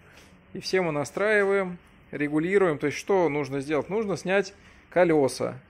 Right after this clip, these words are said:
ослабить втулки, набахать туда смазки, прям от души набахать смазочки в оба колеса. Тогда у нас колесо будет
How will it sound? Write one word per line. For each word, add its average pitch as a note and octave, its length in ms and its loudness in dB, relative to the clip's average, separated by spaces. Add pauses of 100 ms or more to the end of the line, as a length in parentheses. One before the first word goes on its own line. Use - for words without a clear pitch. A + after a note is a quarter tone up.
(140)
ослабить G3+ 480 -2
втулки, D#3+ 500 -4
набахать D3 460 -2
туда D#3+ 200 0
смазки, D3 540 -2
прям B2+ 300 -6
от B2 180 -4
души D3 300 -4
набахать C3 440 -4
смазочки G#3+ 640 -2 (640)
в C3 100 -4
оба F3 220 2
колеса. D3 640 0 (460)
Тогда D3+ 160 -2
у F3 40 0
нас D#3 120 -4
колесо D#3 320 -4
будет D3+ 240 -4